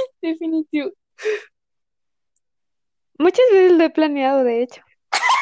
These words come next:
Speaker 2: <laughs> En serio.
Speaker 1: Mamá de Sai, aquí está grabado toda la evidencia.
Speaker 2: Oye, sí. Y luego que sí escucha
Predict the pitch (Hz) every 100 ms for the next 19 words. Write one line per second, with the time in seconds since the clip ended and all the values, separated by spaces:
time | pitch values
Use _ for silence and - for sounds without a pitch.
0 | 855 831 659 605 539 554 554 554 571 415
1 | 381 339 659 622 466 698 - 698 740 659
2 | 605 605 587 - 554 - _ _ _ -
3 | 831 855 719 - - - 508 523 494 -
4 | _ - - - 554 - 659 571 359 320
5 | 269 262 254 247 _ 285 285 285 294 359
6 | 320 294 359 - - _ - 285 339 330
7 | 339 320 269 262 269 285 285 285 294 262
8 | 240 226 240 302 320 254 262 _ _ _
9 | _ _ _ _ _ 392 349 330 302 _
10 | _ _ _ _ _ _ 254 240 233 226
11 | 240 240 240 _ _ _ _ _ _ _
12 | _ _ 254 247 240 247 247 240 254 233
13 | - 240 254 240 226 226 220